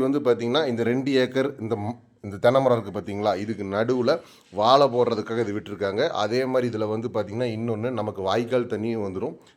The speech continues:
கிணறு பாருங்க, இதை பார்க்கும்போதே தெரியும் உங்களுக்கு எந்த அளவுக்கு வாட்டர் சோர்ஸ் இருக்குன்னு. So, வந்து வருஷத்துக்கு ஆறு மாசம் மழை கிடைக்கும். அதனால கேரளா மழையும் கிடைக்கும், தமிழ்நாட்டு மழையும் கிடைக்கும். அதனால வந்து இது கேரளால இருக்குன்னு நினைச்சுக்காதீங்க.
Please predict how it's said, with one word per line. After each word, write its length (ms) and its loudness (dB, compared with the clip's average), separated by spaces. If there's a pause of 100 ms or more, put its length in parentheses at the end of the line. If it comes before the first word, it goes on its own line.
(140)
கிணறு 360 2
பாருங்க, 260 0 (260)
இதை 120 0 (100)
பார்க்கும்போதே 560 0
தெரியும் 240 -2
உங்களுக்கு 300 -4
எந்த 160 0
அளவுக்கு 320 0
வாட்டர் 320 -4
சோர்ஸ் 260 -8
இருக்குன்னு. 340 -12 (420)
So, 200 4
வந்து 240 2
வருஷத்துக்கு 440 0 (120)
ஆறு 140 6 (100)
மாசம் 320 -2
மழை 220 2
கிடைக்கும். 360 -6 (500)
அதனால 220 4 (120)
கேரளா 280 6 (100)
மழையும் 240 2
கிடைக்கும், 260 -4
தமிழ்நாட்டு 420 0
மழையும் 300 0
கிடைக்கும். 340 -6
அதனால 360 0
வந்து 160 0
இது 140 -8
கேரளால 400 4
இருக்குன்னு 280 -4
நினைச்சுக்காதீங்க. 500 -4